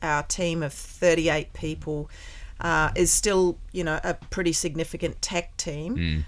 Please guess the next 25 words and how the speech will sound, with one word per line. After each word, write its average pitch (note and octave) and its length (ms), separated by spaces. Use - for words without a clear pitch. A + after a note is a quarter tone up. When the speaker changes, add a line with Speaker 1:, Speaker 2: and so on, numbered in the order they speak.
Speaker 1:
Uh, D#3+ 520
and D#3+ 260
there's, D3+ 380
you F3+ 160
know, D3 180
fifteen F3+ 640
people E3 500
in E3 160
the D#3 80
business D#3 400
operations D#3 600
side D#3 240
of D3 80
our D#3 140
business. D#3 580
So - 180
we're G#3 220
really F#3 340
only E3 320
tackling D#3+ 580
two D#3+ 300
markets D3+ 640
just - 320
to E3 100
prove D#3+ 680